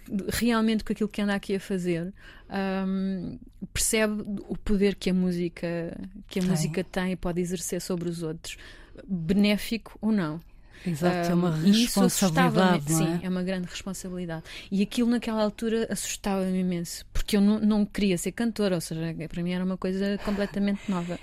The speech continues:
Speaker 2: Essa, essa é uma excelente deixa para, para irmos à, à Cristina dos anos noventa, que foi ouvir fado pela primeira vez e estudava comunicação social.
Speaker 1: Verdade.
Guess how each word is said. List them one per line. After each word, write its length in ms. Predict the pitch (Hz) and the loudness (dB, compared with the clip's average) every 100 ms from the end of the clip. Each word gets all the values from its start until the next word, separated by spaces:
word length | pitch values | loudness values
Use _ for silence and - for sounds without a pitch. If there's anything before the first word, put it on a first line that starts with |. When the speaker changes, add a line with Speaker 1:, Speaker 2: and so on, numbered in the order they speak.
| - | -6
Speaker 2:
Essa, 280 | - 202 - | -2 0 4
essa 220 | 220 - 214 | 4 4 4
é 20 | |
uma 120 | 208 | 4
excelente 420 | - - 196 - | 2 2 0 2
deixa 340 | 175 185 - 190 | 0 0 -2 -4
para, 360 | 196 185 185 | -2 0 -2
para 180 | - 185 | -2 -2
irmos 480 | 180 180 185 185 170 | -2 0 0 0 0
à, 600 | 170 160 - 160 151 156 | 0 0 -2 -2 -2 -4
à 40 | |
Cristina 420 | 151 - 170 160 | -4 -2 2 2
dos 180 | 151 - | 2 0
anos 200 | 165 151 | 0 2
noventa, 460 | 170 170 180 233 285 | 0 2 2 2 0
que 80 | - | -2
foi 160 | 175 | -2
ouvir 220 | 160 143 156 | 0 -2 -4
fado 240 | 160 156 | -4 -4
pela 100 | 180 | -6
primeira 360 | - 202 202 208 | 0 2 2 2
vez 180 | 233 277 | 0 0
e 40 | |
estudava 340 | - - 262 269 | 0 2 2 2
comunicação 360 | 277 269 285 | 2 2 0
social. 340 | 285 - 269 247 | 0 0 -2 0
Speaker 1:
Verdade. 340 | 190 226 220 | -2 0 -2